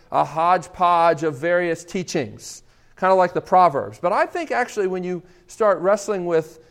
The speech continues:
all of these things in Luke seventeen, they really do make sense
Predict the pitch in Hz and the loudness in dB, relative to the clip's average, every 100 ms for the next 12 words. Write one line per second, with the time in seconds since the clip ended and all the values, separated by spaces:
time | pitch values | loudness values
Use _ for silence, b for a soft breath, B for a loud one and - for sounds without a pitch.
0 | b 156 175 214 202 165 160 160 - 190 | b 6 8 8 6 2 -4 -4 -4 -4
1 | 180 156 156 151 - 156 151 202 165 175 | -4 -6 -8 -8 -4 -4 -4 -8 -4 -4
2 | 202 285 214 156 214 180 190 185 - - | -4 -2 -4 -4 -6 -4 -6 -8 -14 -4
3 | 196 131 - - - | -2 -2 -10 -18 -20